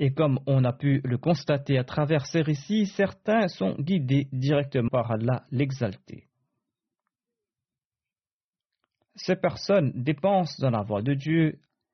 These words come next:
conformément aux enseignements du saint prophète Mohammed, paix soit sur lui. Ce sont des personnes qui méritent d'être admirées et enviées. Je vais maintenant présenter le rapport des sacrifices consentis au cours de l'année dernière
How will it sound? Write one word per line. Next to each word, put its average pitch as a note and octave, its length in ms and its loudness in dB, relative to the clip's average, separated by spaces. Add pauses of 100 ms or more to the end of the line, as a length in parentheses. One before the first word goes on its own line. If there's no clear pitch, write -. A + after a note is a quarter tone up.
(160)
conformément C3+ 840 0
aux D#3 200 0
enseignements C3 640 0
du C#3 180 -2
saint C3+ 180 0
prophète C3 400 -2
Mohammed, A2 360 -4
paix G#2+ 140 -6
soit A#2 140 -6
sur A2+ 200 -4
lui. A#2 220 -4
Ce C3+ 120 -4
sont D3 160 -2
des C3 100 -2
personnes C#3+ 340 -2
qui C3+ 140 -2
méritent D3+ 480 0
d'être B2+ 340 -6
admirées C3 600 0 (100)
et D#3 160 0
enviées. B2 560 -6 (2750)
Je D3 200 0
vais C#3+ 80 0
maintenant E3+ 340 0
présenter D#3 600 0
le D3 100 2
rapport B2+ 400 0
des B2 80 -2
sacrifices C3+ 680 -4
consentis D3+ 680 -4
au C#3 40 0
cours C#3 360 -2
de B2+ 80 0
l'année B2 240 2
dernière A#2+ 840 -2